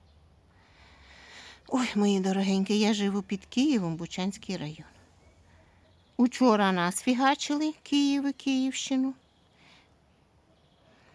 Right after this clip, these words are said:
Сьогодні всю Україну. Дніпропетровську гес, Хмельницький,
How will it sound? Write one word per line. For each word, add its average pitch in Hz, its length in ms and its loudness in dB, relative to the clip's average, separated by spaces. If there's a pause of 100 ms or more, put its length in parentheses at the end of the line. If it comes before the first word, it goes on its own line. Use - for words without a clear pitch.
(460)
Сьогодні 214 640 0
всю 185 300 -6
Україну. 160 600 -10 (1800)
Дніпропетровську 175 1120 -6
гес, 262 520 -2 (1600)
Хмельницький, 190 1080 -2